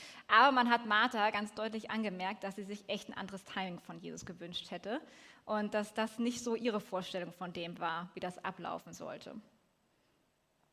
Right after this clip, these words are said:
Und das kann uns manchmal ja ganz schön wurmen, denn die Bibel verspricht uns, dass uns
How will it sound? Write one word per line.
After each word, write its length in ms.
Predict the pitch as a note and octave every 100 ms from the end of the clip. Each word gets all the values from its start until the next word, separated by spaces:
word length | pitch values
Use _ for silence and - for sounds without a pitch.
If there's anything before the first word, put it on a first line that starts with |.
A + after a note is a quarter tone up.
| _ _ - - - _ _ _ _ _ _ _ _
Und 120 | - B3
das 140 | B3+
kann 220 | C4 D4+
uns 180 | D#4 -
manchmal 420 | B3 C4+ C#4 B3+
ja 100 | A3+
ganz 220 | A3+ A#3
schön 240 | - A3 G3
wurmen, 540 | A3 B3+ G3+ G#3 A#3+
denn 300 | A#3 A3 A3
die 80 | G#3+
Bibel 200 | A#3 C4+
verspricht 800 | A#3+ G#3+ - - - C#4 C#4 -
uns, 300 | G3 A#3 -
dass 260 | G#3+ G#3+
uns 640 | - G#3+ G#3 G#3+ - -